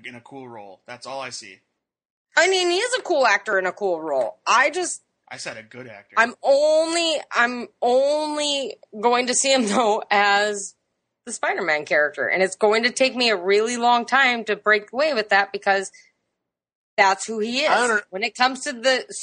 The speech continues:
Speaker 2: superhero universe,
Speaker 3: Jenny, I,
Speaker 2: that's
Speaker 3: I
Speaker 2: where I relate to him.
Speaker 1: I feel, I feel bad for the people that do that 'cause
Speaker 3: Jenny,
Speaker 1: you,
Speaker 3: I,
Speaker 1: you might miss out on a good
Speaker 3: Jenny, I,
Speaker 1: performance.
Speaker 3: I under-, I really understand what you're saying. I
Speaker 1: And
Speaker 3: re-, I really do.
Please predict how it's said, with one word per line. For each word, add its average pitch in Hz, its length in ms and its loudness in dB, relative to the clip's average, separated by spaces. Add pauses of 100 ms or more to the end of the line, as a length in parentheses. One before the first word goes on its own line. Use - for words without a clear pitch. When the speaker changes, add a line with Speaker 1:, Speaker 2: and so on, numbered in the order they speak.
Speaker 2:
superhero 269 500 0
universe, 220 400 -2
Speaker 3:
Jenny, 165 220 2
I, 151 160 2
Speaker 2:
that's 151 120 0
Speaker 3:
I 208 40 -8
Speaker 2:
where 214 140 -2
I 208 160 2
relate 202 400 -8
to 151 100 -16
him. 120 80 -14
Speaker 1:
I - 40 -16
feel, 156 220 -14
I 139 60 -18
feel 190 160 -14
bad 170 280 -10
for 127 100 -20
the 117 80 -20
people 120 220 -20
that 110 140 -16
do 117 140 -20
that 107 280 -20
'cause 120 140 -20
Speaker 3:
Jenny, 170 220 0
Speaker 1:
you, 160 60 0
Speaker 3:
I, 165 200 0
Speaker 1:
you 151 80 -16
might 160 160 -8
miss 160 180 -10
out 180 160 -8
on 156 80 -10
a 147 40 -12
good 160 200 -20
Speaker 3:
Jenny, 156 300 2
I, 147 40 2
Speaker 1:
performance. 131 280 -6
Speaker 3:
I 165 220 2
under-, 175 180 -2 (840)
I 135 80 2
really 190 260 2
understand 165 360 -2
what 117 100 -8
you're 107 80 -12
saying. 85 340 -6 (100)
I 123 100 2
Speaker 1:
And 117 100 0
Speaker 3:
re-, 127 160 -2
I 120 260 -2
really 143 240 -2
do. 113 240 -2